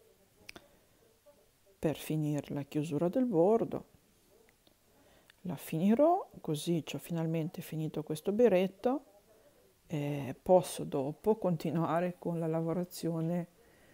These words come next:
della mia maglia top down.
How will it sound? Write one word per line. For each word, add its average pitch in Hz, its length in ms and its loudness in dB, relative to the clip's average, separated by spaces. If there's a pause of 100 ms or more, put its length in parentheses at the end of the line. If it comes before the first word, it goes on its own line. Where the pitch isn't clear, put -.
(220)
della 165 360 2
mia 156 220 0
maglia 147 960 -2 (800)
top 156 180 -6
down. 180 560 -2